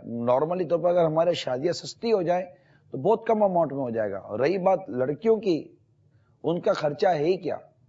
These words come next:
مہر مرد کے اوپر، ولیمہ مرد کے اوپر ہے، نا نفقہ مرد کے اوپر ہے، اور سب سے زیادہ خرچہ عورتوں کے اوپر ہے۔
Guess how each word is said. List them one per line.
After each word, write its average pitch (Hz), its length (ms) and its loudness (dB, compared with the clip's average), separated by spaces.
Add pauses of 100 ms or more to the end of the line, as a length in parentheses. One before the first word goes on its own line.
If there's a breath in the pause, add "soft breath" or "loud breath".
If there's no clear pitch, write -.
(160)
مہر 156 420 2
مرد 143 280 0 (160)
کے 165 80 -2
اوپر، 131 280 -2 (100)
ولیمہ 160 440 2
مرد 139 260 0 (100)
کے 160 60 -2
اوپر 127 360 0
ہے، 113 160 -8 (380 soft breath)
نا 160 200 4
نفقہ 160 320 -2
مرد 127 260 0 (100)
کے 131 60 -6
اوپر 107 280 -4
ہے، 98 100 -4 (460)
اور 123 100 -4
سب 180 260 -2
سے 208 160 2
زیادہ 165 320 2
خرچہ 139 280 -4
عورتوں 127 380 -4
کے 123 100 -6
اوپر 107 260 -6
ہے۔ 98 120 -12